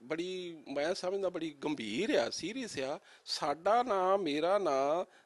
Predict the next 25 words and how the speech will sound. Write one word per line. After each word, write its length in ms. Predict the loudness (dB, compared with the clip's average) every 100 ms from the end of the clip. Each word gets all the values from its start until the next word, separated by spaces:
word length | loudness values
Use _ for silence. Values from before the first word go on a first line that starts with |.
| _ -6
ਤੇ 100 | -4
ਭੋਲੇ 640 | 0 0 2 0 0 0
ਦਾ, 380 | 2 2 2 0 -2
ਮੇਰੇ 240 | -4 -2
ਲੜਕੇ 320 | 0 -2 -2
ਦਾ 80 | -2
ਨਾਂ 160 | 0 0
ਭੋਲੇ 360 | 2 4 6
ਦੇ 80 | 4
ਨਾਲ 220 | 4 4
ਅਟੈਚ 280 | 4 2 0
ਕੀਤਾ 280 | -6 -6 -4
ਜਾ 220 | -4 -6
ਰਿਹਾ, 140 | -8 -12 _ _ _ -20 -20 _ _ _ -8
ਜਿਹੜੀ 320 | -2 2 2
ਕਿ 280 | 2 0 0 _
ਕਿਸੇ 380 | -8 0 2 2
ਪੰਜਾਬ 680 | 0 _ -2 4 6 4 2
ਪੁਲਿਸ 360 | -4 0 2
ਨੇ 80 | 2
ਵੀ 100 | 2
ਇਨਵੈਸਟੀਗੇਸ਼ਨ 600 | 4 4 2 2 0 -2
ਕੀਤੀ, 420 | -8 -12 -12 -16 -18 _ _ _ _ _ _ _ _ -8
ਉਹ 180 | -4 0
ਵੀ 320 | 2 2